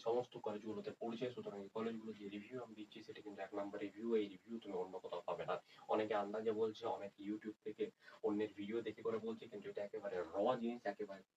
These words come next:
নিখুঁত জিনিস। সুতরাং ভিডিওটিতে, ভিডিওটাকে পুরোটা দেখো এবং সাপোর্ট করো। সাপোর্ট করলে আরো পরে ভিডিও আসবে, ভয়েস কনভারসেশন ভালো হবে, ভিডিও কোয়ালিটি ভালো পাবে তোমরা,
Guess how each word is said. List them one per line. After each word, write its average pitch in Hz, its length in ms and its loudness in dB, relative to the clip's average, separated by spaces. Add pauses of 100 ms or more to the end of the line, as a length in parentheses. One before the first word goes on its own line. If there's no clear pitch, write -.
(140)
নিখুঁত 110 300 -4 (100)
জিনিস। - 220 -12 (400)
সুতরাং 131 280 -4 (420)
ভিডিওটিতে, 139 480 2 (400)
ভিডিওটাকে 233 460 -2
পুরোটা - 240 0 (100)
দেখো 208 200 0 (440)
এবং 110 200 4
সাপোর্ট 143 340 6
করো। - 120 0 (100)
সাপোর্ট 139 320 4
করলে 151 180 8 (120)
আরো 139 120 8 (100)
পরে 139 140 0 (100)
ভিডিও 123 220 -2 (100)
আসবে, 127 200 -8 (340)
ভয়েস 123 240 2 (100)
কনভারসেশন 123 540 0 (100)
ভালো 117 220 0
হবে, 117 160 -2 (160)
ভিডিও 117 200 -4 (100)
কোয়ালিটি 110 420 -4
ভালো 110 200 -4
পাবে 107 220 -2
তোমরা, 101 200 -8